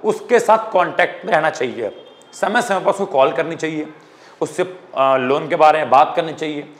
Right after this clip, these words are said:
समय समय पर उसका address वेड्रेस सारी जानकारी लेनी चाहिए। बैंक ने क्या किया, बैंक ने लोन दिया और सामने वाले बंदे से एक बार भी संपर्क करने का ट्राई नहीं करा, एक महीना हो गया और एक महीने के अंदर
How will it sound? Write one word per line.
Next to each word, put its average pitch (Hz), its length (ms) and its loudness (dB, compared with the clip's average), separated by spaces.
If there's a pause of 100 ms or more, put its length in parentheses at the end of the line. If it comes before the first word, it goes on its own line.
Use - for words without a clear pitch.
(280)
समय 214 260 0
समय 202 200 0
पर 196 100 -2
उसका 202 220 0
address 156 440 2
वेड्रेस - 400 0
सारी 208 220 2
जानकारी 175 920 -2
लेनी 170 200 -6
चाहिए। 127 340 -4 (480)
बैंक 156 280 0
ने 147 140 -2
क्या 139 220 4
किया, 202 180 -2
बैंक 151 260 0
ने 160 60 -6
लोन 135 300 -2
दिया 135 200 -2 (600)
और 143 80 -2
सामने 175 360 -2
वाले 170 180 -2
बंदे 135 260 -4
से 160 180 -2 (440)
एक 202 240 6
बार 135 260 6
भी 185 120 -2
संपर्क 180 580 -2
करने 156 160 -2
का 151 80 -2
ट्राई 143 240 0
नहीं 110 200 -8
करा, 135 140 0
एक 143 260 -4
महीना 127 180 -10
हो 101 140 -4
गया 92 180 -4 (380)
और 131 240 0
एक 185 260 2
महीने 131 360 -6
के - 160 -2
अंदर 113 320 0